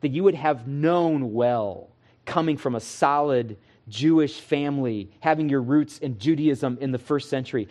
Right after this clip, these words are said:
a psalm that speaks of the uniqueness of Yahweh. In this psalm, there's only one God to be worshiped, one God who is real, one God who creates, one God who sustains and rules.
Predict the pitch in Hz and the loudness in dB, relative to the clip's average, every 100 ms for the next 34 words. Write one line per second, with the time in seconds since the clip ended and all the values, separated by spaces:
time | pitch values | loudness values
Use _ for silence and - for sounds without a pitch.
0 | - 156 - 180 190 190 151 - - 185 | -4 -6 -2 0 2 0 -2 -4 -4 -4
1 | - 151 131 139 143 170 254 294 208 190 | -4 -6 -4 -2 -2 2 2 2 0 -2
2 | 135 - 135 131 208 220 196 185 135 - | -2 -2 -2 2 2 4 2 4 0 -4
3 | _ _ _ _ _ _ _ _ - 185 | _ _ _ _ _ _ _ _ -2 0
4 | 160 233 - 247 247 202 175 170 165 160 | 6 4 4 2 4 4 4 2 2 4
5 | 196 294 339 262 262 220 202 180 208 220 | 6 6 4 2 4 2 0 4 4 4
6 | 170 - - 151 175 269 330 247 254 240 | -2 -4 -8 2 4 4 4 4 4 4
7 | 175 202 175 143 175 240 151 - 165 180 | 0 4 2 2 0 4 2 0 2 4
8 | 302 330 294 277 220 233 - 214 208 196 | 4 4 2 2 0 -2 -2 2 6 4
9 | 131 - - - 160 190 302 302 262 254 | 2 -12 -20 -10 2 4 4 4 2 2
10 | 233 220 - 170 - 226 233 170 135 147 | 0 -2 -2 -4 0 2 2 0 0 -2
11 | 139 127 135 240 294 208 107 - - - | -2 -2 4 4 4 0 -6 -12 -20 -20